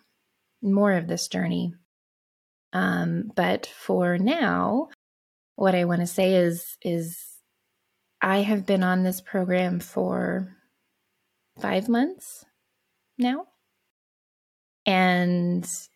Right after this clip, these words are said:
it has been very slow for me because of certain choices that I made when I was younger, because of what needs to be healed in my body and the way that that healing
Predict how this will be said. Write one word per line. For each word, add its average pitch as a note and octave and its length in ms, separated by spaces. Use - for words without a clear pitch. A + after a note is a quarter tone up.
it F#3+ 140
has G#3 240
been F#3 260
very E3+ 300
slow - 500
for F#3 260
me - 320
because F#3 560
of E3+ 140
certain F#3 320
choices E3+ 400
that F3+ 160
I F3 60
made F3 220
when F3 120
I E3+ 80
was E3 180
younger, E3 480
because F#3 540
of E3+ 460
what F#3+ 300
needs F#3+ 240
to F#3 100
be F#3+ 80
healed F3 320
in F3 140
my E3+ 100
body F3 420
and E3+ 140
the E3+ 80
way F3 320
that F3 160
that F#3+ 200
healing F3 560